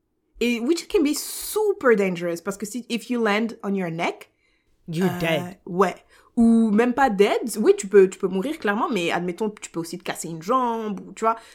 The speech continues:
Speaker 1: Donc, it's super, super dangerous. Et quand tu, ça t'arrive d'être désorienté dans les airs, bah, souvent, les gymnastes, ça, ça leur prend un, elles se disent, euh, Wouh, OK! Mais quand
Speaker 2: Mm.
Speaker 1: t'es gymnaste aussi, on t'apprend à éviter, euh, ça.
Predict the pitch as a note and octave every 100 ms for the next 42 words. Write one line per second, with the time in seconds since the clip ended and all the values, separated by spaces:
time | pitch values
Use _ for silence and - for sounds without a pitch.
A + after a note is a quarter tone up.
0 | - A3 A3 A3 G#3+ - A3 A3 G3+ F#3+
1 | F#3+ F3 F3 D#3 E3 - G#3 G3+ C4+ C4+
2 | A#3 G3 F#3+ _ - G3 F3 G#3 C#4+ G#3+
3 | F#3+ - F3+ F#3 F3+ F#3 F#3 F#3+ F3+ E3
4 | G3+ D4+ - - - _ F3 F#3+ F#3 F3
5 | E3+ E3 G3+ D#4 C4+ F#3 G#3 D#4+ - D#3+
6 | D#3+ - E3+ - - A#3 B3+ G#3 F3 E3
7 | E3 - _ _ _ _ F#3 F3+ F#3 G#3+
8 | F#3 F3+ E3 D#3+ - - D#5+ G5+ - -
9 | _ _ _ _ _ - - B4 B4 D5+
10 | D5 _ _ _ G#3 G#3+ C4 E4+ D4+ B3+
11 | A#3+ F#3+ G#3+ D#4+ A#3+ A3 - G3+ G3+ A#3
12 | A3+ - C4+ - G3+ - G3+ F#3 F#3+ A3+
13 | A3+ A#3+ _ _ _ _ F3+ F3+ E3+ E3+
14 | E3 D3+ - - - F3 -